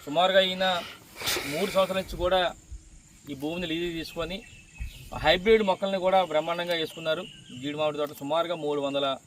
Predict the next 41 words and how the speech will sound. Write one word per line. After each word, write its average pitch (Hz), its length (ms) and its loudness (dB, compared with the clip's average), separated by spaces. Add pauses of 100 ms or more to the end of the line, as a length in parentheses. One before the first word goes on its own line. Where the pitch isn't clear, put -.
(140)
మొక్కలు 147 260 -4
కూడా 156 320 2 (300)
ఈ 139 40 -8
ప్రాంతంలో 135 320 -6
సుమారుగా 147 320 -4
రెండు 139 200 -4
ఎకరాల 160 180 -4
పైగా 147 300 -2
ఉన్న 147 100 -6
ఈ 143 120 -6
భూమిని 135 380 -8 (400)
మరి 123 160 -12
చదును 147 220 -4
చేసుకొని 170 360 -6
మూడు 151 300 -2
సంవత్సరాల 139 360 -6
నుంచి 143 120 -10
కూడా 147 120 -4
పెంచుకోవడం 139 400 -6
జరుగుతుంది. 139 400 -10 (600)
అయితే 190 220 2
ఇప్పటికే 220 420 2
దీని 208 200 -2
కాపు 185 320 4
కూడా 214 180 2
రావడం 190 240 4
జరిగింది 190 260 -6
ఈ 190 40 -10
సంవత్సరం. 175 420 -6 (200)
దీంతోపాటు 196 580 0
సుమారుగా 190 580 2 (320)
మరి 147 80 -6
కొబ్బరి 151 300 2
మొక్కలు 202 240 4
కూడా, 190 380 4 (280)
ఆ, 143 60 -8
సుమారుగా 165 340 0
రెండు 175 200 0
వందలు 165 180 0
వేస్తే 160 260 0 (600)
అందులో 220 500 4